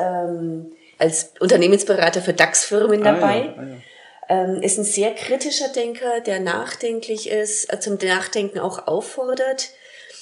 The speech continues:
Speaker 1: Ich denke, um ihn wirklich live kennenzulernen, muss ich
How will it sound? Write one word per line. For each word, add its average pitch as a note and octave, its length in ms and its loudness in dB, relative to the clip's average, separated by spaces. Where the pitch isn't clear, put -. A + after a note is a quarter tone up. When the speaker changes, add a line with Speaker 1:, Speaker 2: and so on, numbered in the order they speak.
Speaker 1:
Ich G3+ 160 -4
denke, A3 260 0
um G#3+ 100 2
ihn G3 220 0
wirklich G#3 320 0
live F3+ 320 0
kennenzulernen, A3 880 0
muss G#3 160 -2
ich G3 240 -10